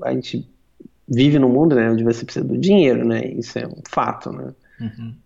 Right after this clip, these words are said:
Speaker 1: Você, você precisa de dinheiro pra pagar suas contas, pra viver e tal. O que eu tenho me questionado é basicamente essa, esse equilíbrio de, de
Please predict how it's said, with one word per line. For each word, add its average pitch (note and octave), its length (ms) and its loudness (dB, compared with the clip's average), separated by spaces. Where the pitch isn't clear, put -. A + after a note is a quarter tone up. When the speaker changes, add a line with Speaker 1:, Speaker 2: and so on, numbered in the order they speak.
Speaker 1:
Você, - 160 -8
você A#2 140 -6
precisa F3+ 340 4
de D3 60 0
dinheiro C#3 300 2
pra B2 140 -8
pagar B2 240 -2
suas A#2+ 220 -6
contas, A#2 340 -4
pra A2+ 160 -2
viver A2+ 240 0
e A2+ 60 -4
tal. A2 380 -6
O D#3+ 100 0
que E3+ 60 4
eu E3+ 40 2
tenho F#3 120 2
me F#3+ 80 0
questionado F3+ 640 0
é F#3 200 2
basicamente E3+ 580 -2
essa, D#3+ 540 -4
esse - 180 -6
equilíbrio D3 500 2
de, A#2+ 540 0
de A#2+ 140 -14